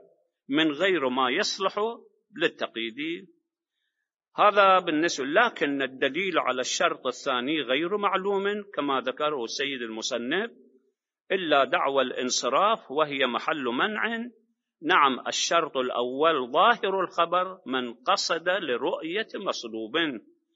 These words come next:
ظاهر الخبر من قوله: "من قصد إلى مصلوب فنظر إليه وجب عليه الغسل عقوبة"، وظاهره إن مشي، مشى إلى أنها م-، مشى إليه،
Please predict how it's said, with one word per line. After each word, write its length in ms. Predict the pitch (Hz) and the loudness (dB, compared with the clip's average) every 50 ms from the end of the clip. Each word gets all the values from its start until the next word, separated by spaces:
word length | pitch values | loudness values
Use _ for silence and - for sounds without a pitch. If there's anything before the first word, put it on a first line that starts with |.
| _ _ _ _ _ - | _ _ _ _ _ 0
ظاهر 400 | 131 156 196 185 160 156 131 131 | 2 4 4 4 4 4 2 2
الخبر 640 | 127 120 - - 131 117 143 170 208 220 220 208 - _ - _ _ _ _ _ | 0 0 0 0 0 0 2 2 2 2 0 -4 -10 _ -20 _ _ _ _ _
من 200 | 123 131 147 143 | -2 -2 -2 -2
قوله: 560 | 127 - - 170 190 180 156 139 123 - 131 131 | -2 -2 0 2 2 2 0 -2 -4 -4 -4 -2
"من 240 | 131 131 131 127 | -2 -2 -2 -2
قصد 440 | 113 - - 180 - - 156 131 123 | -4 -6 -6 -6 -2 -2 -2 0 0
إلى 380 | 127 120 113 123 131 127 127 127 | -2 -2 -2 0 0 0 0 0
مصلوب 720 | 127 131 127 - - 127 135 160 185 170 151 143 131 123 | -2 -4 -4 -6 -6 -6 -4 -2 -2 -2 -2 -2 -4 -4
فنظر 560 | 123 - 131 127 147 175 175 151 135 120 123 | -4 -4 -4 -2 0 0 2 2 0 0 0
إليه 640 | 120 107 117 120 123 123 120 113 101 117 147 180 185 | -2 -2 -2 -2 -2 -4 -4 -4 -6 -6 -4 -4 -2
وجب 460 | 156 147 170 165 151 139 127 120 123 | 0 0 0 0 2 0 0 0 0
عليه 500 | 120 123 120 120 120 131 127 110 104 143 | 0 0 0 -2 -4 -4 -6 -8 -8 -8
الغسل 520 | 151 135 120 123 156 175 - - 202 214 | -8 -8 -6 -6 -6 -6 -4 -4 -6 -4
عقوبة"، 840 | - 165 160 - 196 208 180 151 127 - - 156 156 156 160 165 175 _ _ _ _ _ _ _ _ _ _ _ _ _ _ - | -2 -4 -2 -2 -2 0 0 0 0 0 0 -2 -2 -2 -4 -4 -8 _ _ _ _ _ _ _ _ _ _ _ _ _ _ -4
وظاهره 880 | 135 139 139 151 147 139 131 180 196 175 160 123 131 127 123 - - | 0 2 4 6 6 6 6 4 2 2 0 0 0 0 0 0 0
إن 360 | 139 143 135 139 135 131 139 | 0 0 0 0 0 -2 -2
مشي، 760 | 175 190 185 - - - 117 127 127 117 110 - - _ _ _ _ _ - | -2 -2 -2 -2 -4 -4 -6 -4 -4 -4 -4 -6 -8 _ _ _ _ _ -4
مشى 420 | 151 190 180 - - 135 127 120 | -2 -2 0 0 2 4 4 4
إلى 400 | 117 123 - 127 127 123 131 151 | 4 2 0 -2 -2 -2 -2 0
أنها 460 | 160 170 151 139 120 110 113 120 120 | 0 0 0 0 0 0 0 -2 -2
م-، 360 | 117 123 143 170 175 - 151 147 | -2 -2 -2 -2 -2 -2 -2 -2
مشى 240 | 170 165 - 147 127 | -2 -2 0 2 2
إليه، 600 | 123 120 120 123 123 139 170 175 165 175 185 180 | 2 2 0 -2 -2 -2 -2 -4 -4 -4 -6 -8